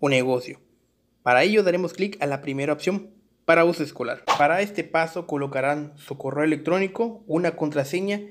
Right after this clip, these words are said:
y algunos otros requisitos que le pedirán. Para ello es muy fácil, en este caso yo ya me registré, al igual que se pueden registrar con su cuenta de Google. Una vez que hayan llenado todos los campos que le pidieron, bastará con darle en login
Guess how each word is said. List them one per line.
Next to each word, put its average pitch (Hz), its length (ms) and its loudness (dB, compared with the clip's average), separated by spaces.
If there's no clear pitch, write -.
y 139 80 2
algunos 175 420 -2
otros 165 320 4
requisitos 156 680 -8
que 127 140 -6
le 120 80 -6
pedirán. 170 560 -4
Para 170 240 6
ello 226 380 0
es 147 160 -10
muy 143 100 -8
fácil, 202 460 -4
en 160 100 -4
este 160 160 -6
caso 156 240 -2
yo 151 160 -2
ya 147 140 0
me 139 100 -4
registré, 165 580 -10
al 165 160 2
igual 190 240 2
que 202 80 -6
se 202 120 -6
pueden 170 180 0
registrar 156 300 -8
con 151 100 -6
su 139 160 -8
cuenta 135 240 -4
de 131 80 -6
Google. 151 380 -6
Una 180 220 4
vez 156 180 4
que - 80 -2
hayan 156 320 2
llenado 135 320 -2
todos 156 260 -2
los 180 140 -4
campos 165 300 -6
que 160 80 -2
le 156 100 0
pidieron, 156 400 -2
bastará 139 400 0
con 143 160 -4
darle 143 420 -6
en 135 180 -8
login 123 340 -6